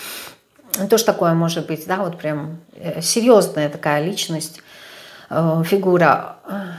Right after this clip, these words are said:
И вы думаете, э, либо кто-то, знаете, здесь о, о работе, э, думает, что вот я пойду и попрошу как-то повышения,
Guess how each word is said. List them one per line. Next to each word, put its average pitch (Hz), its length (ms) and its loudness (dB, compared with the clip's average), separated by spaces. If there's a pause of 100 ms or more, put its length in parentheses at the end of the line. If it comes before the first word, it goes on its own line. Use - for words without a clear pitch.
(420)
И 226 100 -10
вы 196 120 0
думаете, 170 880 0 (140)
э, 185 600 0
либо 208 240 6
кто-то, 254 300 2
знаете, 269 380 2
здесь 226 280 2
о, 214 260 6
о 208 180 0
работе, 208 760 0
э, 180 460 -4
думает, 240 440 0
что - 200 -4
вот 185 160 0
я 190 100 6
пойду 196 300 2
и 277 80 2
попрошу 214 640 0
как-то 202 580 -2 (1500)
повышения, 185 800 2